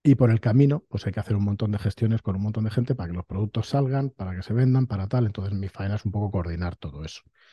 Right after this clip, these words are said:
¿Hay un sistema dentro del caos? Bueno, hay trabajo dentro del caos, sistema no lo diría yo, ¿no? Pero trabajo sí que hay, ¿no? Entonces,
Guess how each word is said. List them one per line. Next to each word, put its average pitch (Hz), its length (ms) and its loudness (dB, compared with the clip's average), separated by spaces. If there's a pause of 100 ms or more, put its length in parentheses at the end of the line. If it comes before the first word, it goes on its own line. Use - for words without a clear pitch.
(840)
¿Hay 120 200 0
un 123 100 2
sistema 113 360 -2
dentro 113 340 0
del 110 160 -2
caos? 147 520 4
Bueno, 113 380 2
hay 101 140 -4
trabajo 104 460 -2 (200)
dentro 104 360 2
del 90 140 -2
caos, - 460 -8 (200)
sistema 110 440 2
no 120 120 6
lo 123 100 6
diría 113 400 0
yo, 131 180 0 (200)
¿no? 143 120 0
Pero 101 200 -4
trabajo 101 400 -2
sí - 180 -14
que 80 140 -12
hay, 78 200 -14
¿no? 110 200 -14
Entonces, 80 580 -12